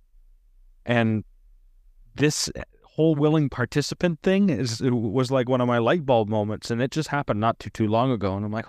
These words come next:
"Oh, wow, okay." And that's, th-, that is part of, very much part of love. If both parties are willing participants, even if w-,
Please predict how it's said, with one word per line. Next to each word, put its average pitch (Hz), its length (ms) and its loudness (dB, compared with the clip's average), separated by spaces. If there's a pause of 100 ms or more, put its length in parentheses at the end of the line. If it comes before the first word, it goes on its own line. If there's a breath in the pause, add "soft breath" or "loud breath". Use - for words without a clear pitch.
"Oh, 175 600 2
wow, 117 680 2
okay." 123 300 -2 (380 soft breath)
And 170 180 0
that's, 170 160 0
th-, 127 280 -2
that 131 160 2
is 139 100 -8
part 120 260 -2
of, - 140 -6 (200)
very 104 260 0
much 98 340 -2
part 87 260 -2
of 113 180 -2
love. 156 500 -2 (580)
If - 200 -4 (240)
both 131 440 0
parties 135 960 0 (680)
are 117 120 0
willing 120 400 2
participants, 113 800 -2
even 151 260 0
if - 200 -4 (360)
w-, 127 120 -6